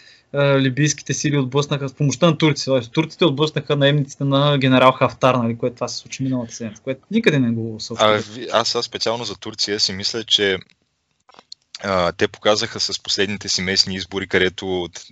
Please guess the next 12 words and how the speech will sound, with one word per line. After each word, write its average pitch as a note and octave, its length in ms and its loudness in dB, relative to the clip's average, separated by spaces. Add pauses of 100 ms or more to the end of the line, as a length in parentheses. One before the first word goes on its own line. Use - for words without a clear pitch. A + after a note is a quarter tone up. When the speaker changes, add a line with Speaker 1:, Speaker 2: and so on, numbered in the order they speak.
(120)
Speaker 2:
Ердоган F#2 460 2
не F2 80 -2
ги F2+ 100 -2
призна F2 340 -2
първо F2 400 -6
и F2 40 -6
после - 300 -6
втори F2+ 260 -4
път E2+ 200 -6
ги F2 80 -8
проведе E2 420 2
в D#2+ 140 -4